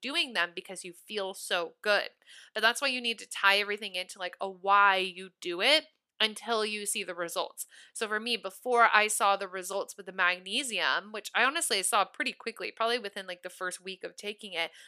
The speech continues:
it's like, "Okay, I'm try-, I'm using this so I can improve my sleep, so I can have more energy when I wake up in the morning." With the greens,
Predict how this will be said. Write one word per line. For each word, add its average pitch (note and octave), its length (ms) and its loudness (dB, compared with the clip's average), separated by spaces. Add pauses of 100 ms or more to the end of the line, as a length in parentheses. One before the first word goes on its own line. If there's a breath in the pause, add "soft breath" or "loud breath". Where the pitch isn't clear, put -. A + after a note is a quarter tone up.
(120)
it's - 100 -6
like, G3+ 220 2
"Okay, G#3 180 0
I'm F#3 180 0
try-, F#3 360 -2
I'm G3 260 -6
using G3+ 380 -8
this E4 260 -2 (180 soft breath)
so A3 520 2
I G3 160 6
can G3 200 -14
improve F#3 400 -8
my E3+ 160 -10
sleep, - 440 -4 (200)
so G#3+ 360 0
I G#3 160 6
can G#3+ 180 -10
have G3+ 460 4
more G#3 120 -4
energy F#3 320 -2
when F3+ 140 -6
I E3+ 80 -4
wake E3+ 160 -8
up F3 120 -8
in - 40 -14
the F3 140 -10
morning." F#3 380 -4
With G3+ 120 -10
the G#3+ 80 -6
greens, G#3+ 440 -4